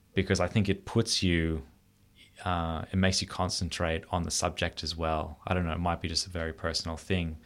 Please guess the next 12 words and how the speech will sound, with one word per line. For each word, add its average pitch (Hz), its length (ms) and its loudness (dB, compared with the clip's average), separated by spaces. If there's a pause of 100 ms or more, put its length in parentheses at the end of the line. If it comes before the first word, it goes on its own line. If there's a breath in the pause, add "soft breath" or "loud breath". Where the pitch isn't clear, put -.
(560 loud breath)
Um, 78 480 0 (600 loud breath)
it - 120 0
seems 113 220 8
to 113 80 4
connect 98 420 6
you 104 80 8
more 76 440 0 (560 soft breath)
with 80 160 -2
what 82 200 -2
you're 82 80 -2
doing. 90 580 2 (600 soft breath)
And 95 540 8